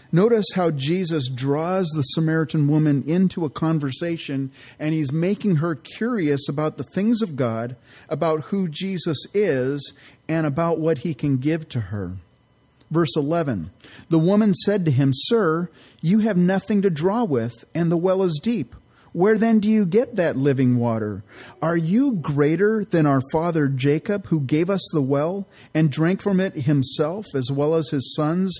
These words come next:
and his livestock?" And Jesus answered and said to her, "Whoever drinks of this water will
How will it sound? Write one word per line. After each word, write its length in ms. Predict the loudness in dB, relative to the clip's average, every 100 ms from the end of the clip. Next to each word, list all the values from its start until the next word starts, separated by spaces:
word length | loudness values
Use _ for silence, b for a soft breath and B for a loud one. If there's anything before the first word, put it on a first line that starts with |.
| -10 B -2
and 180 | 2
his 240 | 4 2 0
livestock?" 840 | 0 0 0 -2 -2 -4 -8 -14 -20 _ _ _ B B B B 2
And 140 | 4
Jesus 400 | 4 4 4 4 0 -2
answered 500 | 0 2 2 2 2
and 120 | 2
said 260 | 0 0
to 100 | 2
her, 200 | 2 2
"Whoever 400 | 2 2 2 2
drinks 440 | 0 0 0 0 0
of 80 | 0
this 200 | 0 0
water 480 | -2 0 -2 -6 -10 B
will 140 | -2